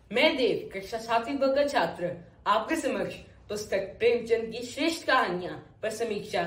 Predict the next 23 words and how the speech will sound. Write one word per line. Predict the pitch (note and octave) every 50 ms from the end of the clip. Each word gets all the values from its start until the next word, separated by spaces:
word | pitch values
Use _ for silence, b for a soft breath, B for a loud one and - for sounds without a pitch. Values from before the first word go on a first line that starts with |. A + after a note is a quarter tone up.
| F3 - -
करने | - A#3 A3+ A3+ A#3 A#3 -
जा | - B3+ C4+ C4 B3+
रहा | A#3 G3+ F3+ D#3+
हूं। | D3+ E3 E3+ F#3+ G#3 F3 D3+ - - - - - - _ _ _ _ _ _ _ _ - - - _
प्रेमचंद | G3 G3+ G3+ G3 G3 F#3+ - F3 E3 F3 D3 -
हिंदी | D#3+ G3 A#3 B3+ C#4 D#4
जगत | C4 A3 B3+ B3 A3 B3+ B3 - -
के | G#3 F3 C#3+ C3+ - - _ -
कथा | G3+ G#3+ G#3+ C#4 C#4+
सम्राट | C#4 C#4 C4 A#3 G#3 F#3 D3+ D3+ D3 - - - -
माने | E3 F#3 G#3 G#3+ G#3+ G#3+ G#3+ G#3+
जाते | F3+ F3+ E3 D3+ D3+ - E3
हैं। | D3 C3+ C#3+ C#3 C3+ C#3 b b b b b b b b b -
उनकी | G3+ B3+ C4 D4+ D4
कहानियों | D4 - C4 B3+ A#3+ B3+ B3+ C4+ C#4 D4 D4 C#4
में | A3+ F#3 E3 D3+ C#3+ - -
सामाजिक | - - G#3 G3+ F#3 F3 E3 D3+ D3 F3+ - -
परिवेश | G3+ F#3+ F3+ F3+ E3+ D#3+ D#3 D3+ D3+ D3 - - b b b b b b -
और | - G3+ G3+
चरित्र | G3 - A3+ G#3+ G3+ A#3+ C4+ C4 - D4 D4+
चित्रण | D4 - A#3+ G#3+ - - E3 E3 E3+ D3+ C#3 - - -
की | G3 G3+
जीवंतता | E3 F3 G3 G3 F3 F3+ F3+ E3+ - - - E3+ D#3+